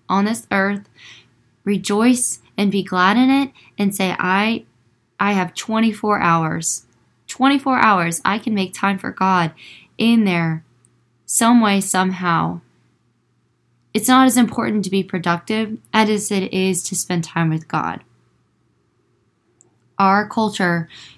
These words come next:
really is worshiping productivity. I don't think there's anything wrong with being productive, but if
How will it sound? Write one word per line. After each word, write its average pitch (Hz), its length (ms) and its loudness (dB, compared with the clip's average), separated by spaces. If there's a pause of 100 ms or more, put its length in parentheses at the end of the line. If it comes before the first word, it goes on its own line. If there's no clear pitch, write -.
really 214 440 2
is 196 120 -4
worshiping 196 560 -2
productivity. 180 760 -2 (260)
I 214 180 4
don't 254 260 2
think 196 200 -4
there's 175 340 -4
anything 233 440 0
wrong 185 280 2
with 175 140 -6
being 180 240 0
productive, 170 720 -4 (420)
but 196 220 0
if 180 240 -4